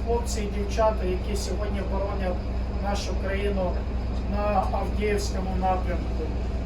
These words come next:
на, е, Константиновка і в інших других напрямках. Наші хлопці і дівчата, вони дякують, що є ті, хто моляться, ті, хто підтримує.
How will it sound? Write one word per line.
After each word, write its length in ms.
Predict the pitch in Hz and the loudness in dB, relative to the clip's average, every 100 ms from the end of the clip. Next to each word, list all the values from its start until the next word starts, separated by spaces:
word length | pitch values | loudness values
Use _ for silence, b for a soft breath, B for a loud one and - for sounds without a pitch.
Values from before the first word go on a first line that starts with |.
| - - - 180 | -2 -2 -2 0
на, 220 | 202 202 | 2 2
е, 1300 | 196 190 180 185 - - - 160 - - - - - 196 | 2 0 0 0 -2 -2 -2 0 0 -2 -2 -2 0 0
Константиновка 1120 | 190 - 202 185 - 208 196 190 - 175 - - - - - - 220 | 0 0 0 0 0 0 0 0 0 0 0 0 0 0 2 2 2
і 40 | |
в 80 | 220 240 | 2 2
інших 280 | 214 214 185 - | 2 0 0 0
других 300 | 190 196 202 - | 0 0 0 2
напрямках. 600 | - - - - - - - 127 | 4 8 10 10 10 6 4 6
Наші 220 | - - - | 6 8 8
хлопці 360 | 208 214 - - | 10 10 10 8
і 80 | - | 8
дівчата, 460 | - - 220 208 196 196 | 8 8 8 10 10 10
вони 240 | - - - - | 10 10 10 12
дякують, 540 | 214 214 208 208 214 220 - - 196 | 12 12 12 12 12 12 12 12 12
що 80 | - - - | 12 12 12
є 40 | - | 12
ті, 120 | - - | 10 10
хто 140 | - - - | 12 12 12
моляться, 480 | 165 339 330 - - - - | 12 12 12 12 12 12 12
ті, 100 | - | 12
хто 160 | - - - | 12 12 12
підтримує. 840 | - - 98 - - - 98 - | 12 12 12 12 12 12 12 12